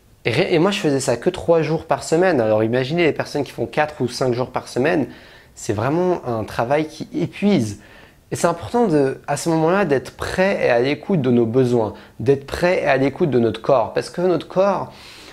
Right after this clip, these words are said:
c'est vraiment, euh, quelque chose d'incroyable parce qu'il nous envoie des signaux. Il nous envoie des signaux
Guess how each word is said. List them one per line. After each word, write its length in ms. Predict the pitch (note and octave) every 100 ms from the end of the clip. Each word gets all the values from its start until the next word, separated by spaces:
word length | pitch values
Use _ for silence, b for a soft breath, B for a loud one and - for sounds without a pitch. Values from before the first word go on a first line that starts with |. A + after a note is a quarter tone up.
| B B
c'est 200 | - -
vraiment, 520 | A#2+ C3+ F3 G3+ G3 - - - _ _ _ - _ - _ - - _ -
euh, 380 | G2+ G2+ G2+ G#2 - - - - _ -
quelque 180 | D#3
chose 220 | - D3+ A#2+
d'incroyable 600 | D3+ - D#3+ F3 E3 C3
parce 160 | B2 -
qu'il 140 | B2
nous 160 | A#2 B2
envoie 240 | C#3 D3
des 100 | C3
signaux. 600 | G#2+ - C#3 D3 D#3+ A2 B B B
Il 80 | A#2+
nous 160 | B2 B2
envoie 280 | C3+ D#3+
des 100 | B2+
signaux 720 | A#2 - D3+ D3 D3+ E3+ F3+